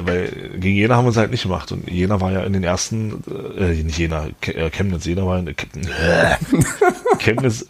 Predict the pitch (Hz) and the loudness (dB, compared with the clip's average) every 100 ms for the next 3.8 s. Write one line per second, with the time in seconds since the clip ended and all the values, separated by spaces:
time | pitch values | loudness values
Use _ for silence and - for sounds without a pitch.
0 | - - 117 131 104 107 120 113 101 107 | -8 -2 0 2 0 0 2 2 0 0
1 | - 117 107 110 110 113 120 131 127 107 | -2 -4 -2 -2 -2 0 0 0 0 -2
2 | 101 - 117 107 104 101 95 87 - - | -2 0 2 2 2 0 -2 -4 -2 -2
3 | - 147 - 85 87 - 69 | -2 -2 -2 -4 -4 -6 -8